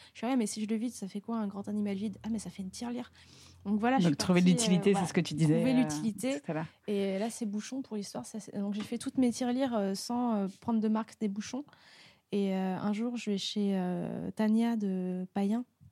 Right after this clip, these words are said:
Speaker 1: qui avait fait des tirelires. Je fais : « T'as pas un, euh, comment t'as fait, toi, pour tes bouchons ? » Parce que, euh, ça qui est bien aussi avec, euh, certains céramistes, euh, on peut parler, euh, de nos problèmes, euh,
Speaker 2: Hmm.
Speaker 1: existentiels, euh, de retrait, de comment est-ce qu'on fait ça.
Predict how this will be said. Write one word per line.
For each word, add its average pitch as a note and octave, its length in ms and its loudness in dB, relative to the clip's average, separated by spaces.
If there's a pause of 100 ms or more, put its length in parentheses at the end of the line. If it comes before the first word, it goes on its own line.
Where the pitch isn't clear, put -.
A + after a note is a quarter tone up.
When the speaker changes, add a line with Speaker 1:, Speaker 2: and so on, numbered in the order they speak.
(1080)
Speaker 1:
qui G#3+ 220 -2
avait G#3 160 0
fait B3+ 140 -4
des A3+ 120 -2
tirelires. A#3 340 -6
Je - 60 -12
fais : « A#3 100 -6
T'as G#3 100 -8
pas B3+ 160 -8
un, A#3 320 -2
euh, G#3 60 -4
comment A#3 200 -6
t'as A3 120 -8
fait, A#3+ 160 -12
toi, A#3+ 140 -14
pour - 160 -20
tes - 140 -16
bouchons ? » G#3 400 -8 (380)
Parce G#3+ 140 -8
que, - 100 -4
euh, G3 360 -2
ça A#3+ 200 -10
qui A#3 160 -10
est G#3+ 40 -6
bien B3 240 -6
aussi B3 200 -8
avec, G#3 260 -8
euh, G3+ 120 -8
certains A3 420 -10
céramistes, A3 580 -6
euh, G3 280 -10 (100)
on - 20 -6
peut A3 180 -8
parler, A#3 640 -2
euh, G3 180 -2
de G3 120 -6
nos G3+ 140 -2
problèmes, G3+ 540 -4
euh, E3+ 240 -8 (300)
Speaker 2:
Hmm. F#3+ 120 8
Speaker 1:
existentiels, G3 720 0
euh, E3+ 320 -10 (440)
de G3+ 100 -4
retrait, G3 640 -8
de D3+ 480 -14
comment G#3 200 -6
est-ce G3 140 -8
qu'on - 140 -10
fait - 200 -12
ça. - 220 -12